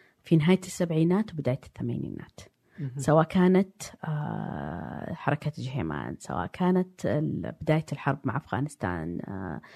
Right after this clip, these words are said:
Speaker 1: كل الأشياء ومعها، يعني، ولو أنه اكتشاف النفط و-، وانتشاره وال-، بعد،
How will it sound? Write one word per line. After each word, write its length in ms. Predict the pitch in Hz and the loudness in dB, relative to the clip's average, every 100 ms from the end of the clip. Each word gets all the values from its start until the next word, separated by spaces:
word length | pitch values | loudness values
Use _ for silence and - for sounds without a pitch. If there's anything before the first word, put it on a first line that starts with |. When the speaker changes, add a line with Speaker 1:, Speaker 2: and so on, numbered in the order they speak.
| - - - _ _ _ _ _ - | -20 -20 -20 _ _ _ _ _ 2
Speaker 1:
كل 160 | 254 | 6
الأشياء 560 | 247 220 180 - 180 - | 8 6 2 4 4 6
ومعها، 520 | 208 196 208 - 175 175 | 4 6 4 4 6 6
يعني، 300 | 160 151 156 | 6 4 6
ولو 220 | 170 170 | 6 6
أنه 400 | 165 151 156 147 | 6 4 0 -4
اكتشاف 380 | - - 156 - | -4 -2 0 4
النفط 360 | 147 147 - | 2 2 -6
و-، 360 | 139 123 90 80 | 0 2 2 0
وانتشاره 760 | - 151 - - 147 135 139 156 | -2 -2 -2 0 2 4 0 -2
وال-، 800 | 78 78 - - - - - - _ _ _ _ _ - | -4 -4 -6 -8 -10 -8 -8 -10 _ _ _ _ _ -18
بعد، 440 | - 165 147 156 | -6 2 4 4